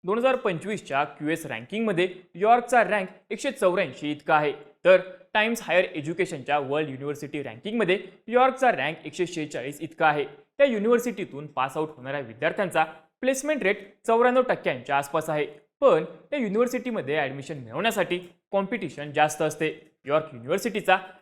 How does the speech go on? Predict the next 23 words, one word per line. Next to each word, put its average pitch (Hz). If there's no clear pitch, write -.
ॲक्सेप्टन्स 247
रेट 226
सत्तावन्न 247
टक्के -
इतका 147
आहे. 151
Aberdeen 147
प्रमाणेच 185
युनिव्हर्सिटीज 254
आणि 180
कॉलेजेस 156
ॲडमिशन 135
सर्व्हिस 208
या 277
कंपनीकडून 226
इथली 247
ॲडमिशन 180
प्रोसेस 147
पार 156
पडते. 151
त्यानंतरची 269
युनिव्हर्सिटी 226
आहे 165